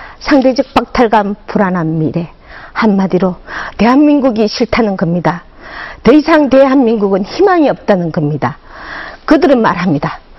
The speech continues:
이민을 가는 것이 아니라 탈출하는 것이라고. 어느새 지옥이 되어버린 대한민국, 헬조선의 대한민국 국민 앞에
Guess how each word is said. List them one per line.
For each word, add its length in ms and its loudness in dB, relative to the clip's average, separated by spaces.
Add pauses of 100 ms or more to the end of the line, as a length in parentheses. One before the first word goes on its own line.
(360)
이민을 380 4
가는 280 0
것이 240 -2
아니라 400 0 (120)
탈출하는 580 -2
것이라고. 540 -8 (760)
어느새 420 4
지옥이 460 0
되어버린 460 0
대한민국, 580 -2 (500)
헬조선의 600 2
대한민국 600 -2
국민 320 -2
앞에 360 -4